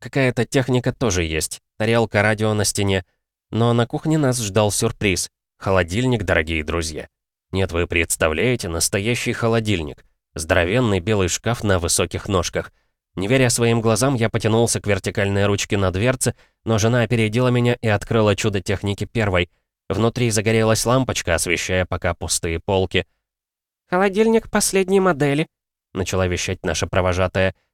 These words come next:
«Х Т З сто двадцать». Она с гордостью показала на эмблему харьковского тракторного над дверцей. «Ёмкость сто двадцать литров». Я чуть не присвистнул. Это сколько же еды в него может влезть?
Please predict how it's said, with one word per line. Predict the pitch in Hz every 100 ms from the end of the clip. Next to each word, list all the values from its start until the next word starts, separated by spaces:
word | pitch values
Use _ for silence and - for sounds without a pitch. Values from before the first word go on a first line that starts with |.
| _
«Х | - 190
Т | 196 190
З | 190 220
сто | - 202
двадцать». | 156 156 - 156 - - _ _ -
Она | 92 92
с | 87
гордостью | 85 101 95 87 98 90
показала | 85 92 87 92 90
на | 87
эмблему | 87 85 95 101
харьковского | 90 92 90 87 - 92 87
тракторного | 85 82 85 85 87 87
над | 87 82
дверцей. | 82 90 82 - 90 85 _ _ _ -
«Ёмкость | 165 196 226 233 226 -
сто | - 220
двадцать | 185 202 - 220 -
литров». | 165 165 170 175 - _ _ _ _ _
Я | 95 92 87
чуть | - 85
не | 92 -
присвистнул. | 92 - 95 80 80 69 _ _ -
Это | 90
сколько | - 120 120
же | 104 101
еды | 92 95 113
в | 127
него | 101 87 110
может | 98 95 95
влезть? | 92 82 -